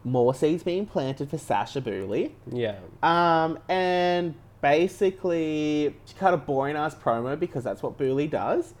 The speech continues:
Speaker 1: And then Mella was like, "Why don't I put my money where my mouth is and let's have our
Speaker 2: I don't
Speaker 1: title
Speaker 2: think that's
Speaker 1: match now?"
Speaker 2: what she said. I think she was like, "Why don't I put my money where my,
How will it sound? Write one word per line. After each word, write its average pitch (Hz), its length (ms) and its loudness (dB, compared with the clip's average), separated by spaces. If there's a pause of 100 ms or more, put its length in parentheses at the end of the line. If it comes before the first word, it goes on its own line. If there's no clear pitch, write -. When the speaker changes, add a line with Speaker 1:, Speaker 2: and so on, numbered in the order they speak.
(320)
Speaker 1:
And 175 100 -2
then 170 140 -2
Mella 160 220 2
was 160 180 2
like, 156 220 6
"Why 170 160 8
don't 311 140 4
I 247 80 4
put - 200 0
my 196 140 0
money 190 300 0
where 190 140 4
my 185 160 4
mouth 175 320 0
is 143 120 -2
and 160 100 0
let's 190 180 2
have 202 180 4
our 160 160 6
Speaker 2:
I 147 60 6
don't 165 100 6
Speaker 1:
title 165 240 8
Speaker 2:
think 156 80 4
that's 175 260 2
Speaker 1:
match 190 60 8
now?" 190 140 6
Speaker 2:
what 117 80 -2
she 110 60 -8
said. - 300 -10
I 104 60 -8
think 110 280 -8
she 107 220 -6
was 98 200 -8
like, 101 220 -8
"Why 123 80 -4
don't 151 100 2
I 156 40 0
put 151 160 -6
my 147 100 -4
money 127 220 -2
where 123 120 -4
my, 117 100 -8